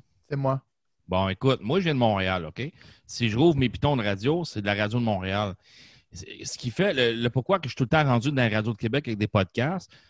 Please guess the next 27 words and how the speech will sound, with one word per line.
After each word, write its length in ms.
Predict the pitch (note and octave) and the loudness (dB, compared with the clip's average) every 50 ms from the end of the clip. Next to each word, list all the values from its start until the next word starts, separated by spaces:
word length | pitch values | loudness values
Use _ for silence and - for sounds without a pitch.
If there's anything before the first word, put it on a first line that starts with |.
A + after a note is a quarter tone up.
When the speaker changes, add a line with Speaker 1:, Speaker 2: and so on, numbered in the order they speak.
| _ _ _ _ | _ _ _ _
Speaker 2:
En 100 | G2 G2 | -2 0
passant, 380 | F#2+ - A2+ G#2+ G#2 - D3 C#3 | 2 2 2 2 2 2 0 0
Nathalie 320 | B2 A2+ - A2+ A2 A#2 | 0 0 0 0 0 2
Normando, 440 | A2+ A2 G#2 G#2 G2+ F#2+ G2+ A2+ A2 - | 2 2 2 0 -2 -2 -2 -2 -4 -2
très 220 | - A2 A2 G#2+ | -2 -2 -2 -2
gentille, 480 | F#2+ G#2 G2+ F#2+ F2 - - A#2+ A#2+ G#2 | -2 -2 -4 -4 -4 -6 -4 -4 -4 -4
j'ai 120 | F#2+ F#2+ | -4 -8
déjà 160 | F2 F2+ G2+ | -6 -6 -6
discuté 340 | F#2+ F2 - - - - G#2+ | -6 -8 -12 -18 -8 -6 -4
avec 180 | G2+ G2+ G#2+ G#2 | -2 -2 -2 -4
une 80 | G2+ | -2
couple 140 | - G#2+ G#2 | -4 -2 -2
de 60 | G2 | 0
fois 140 | F2+ A#2+ A#2 | 0 2 2
par 140 | G#2+ G#2+ F#2+ G2+ | 4 2 2 2
email 260 | F#2+ F#2 G#2 A2+ A2 | 2 2 2 2 2
dans 80 | G2 F#2+ | 2 0
le 60 | F2+ | 0
temps 100 | - G#2+ | 0 -2
qu'elle 120 | G#2 F#2+ | 0 0
était 160 | G2+ G2 - G2+ | -2 -2 -2 -2
à 60 | G2 | -2
Boulevard, 320 | F#2+ F#2+ F2 G2+ A#2 C3+ C#3 | -2 -2 0 0 0 0 -2
puis 100 | A#2+ F#2 | -4 -6
je 60 | F#2+ | -6
l'aimais 180 | F#2+ F#2 F#2 | -6 -6 -6
beaucoup. 300 | F2+ F2 - - - B2 | -8 -10 -12 -14 -16 -18